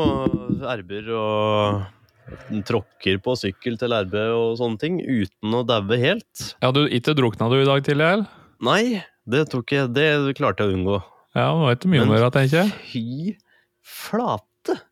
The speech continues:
Speaker 1: jeg er glad jeg ventet litt.
Speaker 2: Ja, <laughs> jeg så den videoen du sendte meg, så var det liksom, ja, nei, jeg tenker det er greit å avvente litt i hvert fall.
Speaker 1: Ja. Jeg, jeg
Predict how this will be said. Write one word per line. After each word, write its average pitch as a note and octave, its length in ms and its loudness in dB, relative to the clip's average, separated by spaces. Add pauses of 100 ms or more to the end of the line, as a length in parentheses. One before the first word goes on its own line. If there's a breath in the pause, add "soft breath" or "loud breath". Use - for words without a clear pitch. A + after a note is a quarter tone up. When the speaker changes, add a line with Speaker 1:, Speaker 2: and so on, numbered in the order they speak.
(120)
Speaker 1:
jeg A#2+ 160 0
er A#2+ 80 0
glad G#2 160 2
jeg G#2+ 80 0
ventet F#2 240 -2
litt. - 220 -8 (460 soft breath)
Speaker 2:
Ja, C#3 140 2 (540)
<laughs> - 560 -8
jeg E3+ 120 2
så D#3 200 -2
den D3+ 120 2
videoen B2+ 360 2
du D3+ 80 2
sendte C#3+ 320 0
meg, D3 280 2
så D3 120 0
var C3 120 0
det C3+ 100 0
liksom, C3+ 180 -2
ja, D3+ 240 0
nei, D3+ 220 0
jeg C#3+ 180 0
tenker C3 240 0
det C3+ 80 2
er B2 80 2
greit A#2 240 -2
å B2 80 0 (240)
avvente B2 400 0
litt A2+ 280 -4
i D#3 80 0
hvert D3 120 -2
fall. D3 160 -2 (320 loud breath)
Speaker 1:
Ja. D3 140 2 (640 loud breath)
Jeg, A2+ 240 2
jeg A2+ 100 0